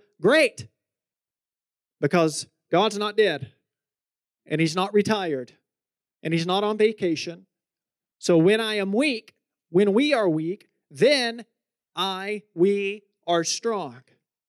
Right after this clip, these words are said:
When it looks the worst, you understand? God specializes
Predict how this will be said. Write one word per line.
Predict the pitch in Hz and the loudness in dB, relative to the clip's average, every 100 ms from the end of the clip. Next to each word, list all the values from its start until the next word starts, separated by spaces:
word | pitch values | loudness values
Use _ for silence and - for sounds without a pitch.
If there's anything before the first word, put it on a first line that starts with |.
| _ _ _ _ _ _ _ - | _ _ _ _ _ _ _ -4
When | 165 | 0
it | 185 | 2
looks | 220 247 - | 2 0 2
the | 226 | 2
worst, | 226 254 208 214 - _ _ _ _ _ | 4 2 0 -6 -10 _ _ _ _ _
you | - | 0
understand? | 208 220 240 233 233 _ - | 2 2 -4 -6 -10 _ -2
God | 240 247 | 0 0
specializes | - - 302 302 220 175 139 127 - - | -4 -4 -6 -6 -10 -10 -14 -18 -20 -20